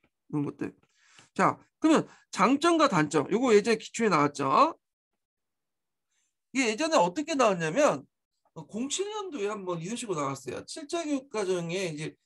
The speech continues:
교사의 학습 단원 내용 재구성이다 하면서 영종조 시대에 관련된, 어, 그 시대사를 딱 선정한 다음에 영종조 관련된 경제,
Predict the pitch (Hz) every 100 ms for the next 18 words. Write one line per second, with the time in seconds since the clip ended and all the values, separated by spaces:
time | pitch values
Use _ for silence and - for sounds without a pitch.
0 | _ _ - 175 214 202 262 - 320 -
1 | _ - 170 208 147 156 214 - 160 170
2 | 185 156 143 - _ _ _ _ 175 185
3 | 185 269 294 - _ 175 208 247 302 285
4 | 269 - 214 190 170 147 156 151 147 135
5 | _ _ - 110 - - 131 - - 302
6 | 294 247 190 185 285 277 240 165 147 214
7 | 185 - _ _ _ - 190 247 294 302
8 | 285 240 180 185 190 202 262 - 156 165
9 | 185 180 180 190 185 180